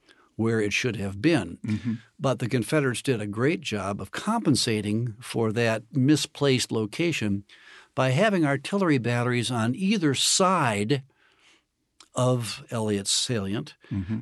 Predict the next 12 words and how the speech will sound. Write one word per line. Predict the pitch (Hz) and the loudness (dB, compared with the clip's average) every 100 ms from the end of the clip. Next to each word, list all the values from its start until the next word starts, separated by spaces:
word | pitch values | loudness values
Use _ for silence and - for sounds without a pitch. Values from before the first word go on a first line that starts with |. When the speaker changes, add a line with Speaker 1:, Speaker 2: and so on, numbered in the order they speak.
| - | -2
Speaker 1:
that | 123 - | -2 0
could | 131 110 | -2 2
sweep | - - 190 214 208 - | 2 4 4 2 0 -2
the | 139 | 0
approaches | 135 - 170 175 - 95 98 - - | 0 0 0 0 -2 -6 -6 -6 -4
Speaker 2:
Mm-hmm. | 101 87 117 131 _ - | -4 -4 -6 -8 _ -2
Speaker 1:
to | 139 135 139 143 - | 2 4 4 2 -4
that | 117 110 110 _ _ _ _ _ _ - - | -6 -4 -6 _ _ _ _ _ _ -18 -10
apparently | 135 185 202 131 113 | -2 2 4 4 2
vulnerable | 101 135 151 113 98 98 | 4 4 4 4 -2 -6
fort. | - 165 98 - _ - | -2 -2 -2 -6 _ 0
Speaker 2:
Mm-hmm. | 117 107 | 2 2